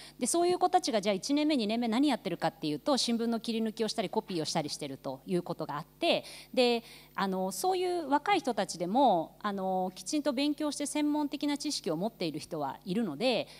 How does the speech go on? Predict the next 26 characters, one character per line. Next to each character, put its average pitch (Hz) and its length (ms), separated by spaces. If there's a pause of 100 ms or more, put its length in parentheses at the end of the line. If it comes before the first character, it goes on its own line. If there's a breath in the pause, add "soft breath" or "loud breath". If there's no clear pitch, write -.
(120)
そ 349 240
う 370 60
い 349 100
う - 20
人 370 180
た 294 120
ち 220 140
を 196 40
も 233 140
う 330 60
少 - 160
し 240 120
う 240 60
ま 269 140
く - 100
使 - 220
っ - 40
て 285 140
い 269 60
た 277 100
だ 277 80
け 294 100
な 277 120
い 240 60
か 233 120
っ 226 60